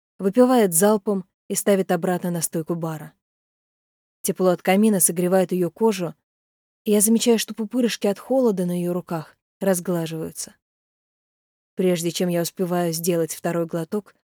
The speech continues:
она расстегивает мои брюки, опускается на колени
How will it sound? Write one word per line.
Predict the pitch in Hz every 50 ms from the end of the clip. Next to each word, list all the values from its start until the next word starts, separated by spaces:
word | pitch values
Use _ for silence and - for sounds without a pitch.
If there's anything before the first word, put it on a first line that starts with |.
| _ _ _ _ _ _ _
она | - 185 185 190
расстегивает | 196 196 - - 254 226 196 208 190 185 -
мои | 190 180 175 175
брюки, | 170 170 190 208 220 - - 202 185 180 _ _ _ _ _ _
опускается | - - - 202 185 - - 214 202 190 190 - 185
на | 180 180
колени | - 185 180 180 202 220 226 214 202 180 180